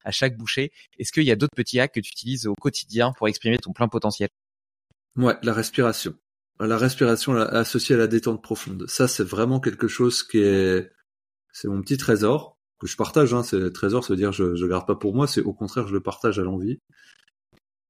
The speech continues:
Speaker 2: Euh, donc là, c'est, on, on est à distance, hein, ça, ça demanderait être en, mais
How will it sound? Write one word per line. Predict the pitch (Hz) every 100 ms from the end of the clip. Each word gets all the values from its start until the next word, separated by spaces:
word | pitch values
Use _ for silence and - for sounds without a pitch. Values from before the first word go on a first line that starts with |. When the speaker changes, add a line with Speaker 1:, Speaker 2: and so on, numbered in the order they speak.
| _ _ _ _ _ _ _ _ _
Speaker 2:
Euh, | 110 98 92 87 90 85 82 80 80 80
donc | 82 92
là, | 120
c'est, | 113 92
on, | 85 87 85
on | 85
est |
à | 87
distance, | - - - 143 -
hein, |
ça, | 110 101
ça | -
demanderait | 95 92 92 104
être | 101
en, | 92 87 90 87 -
mais | 95 92 90 -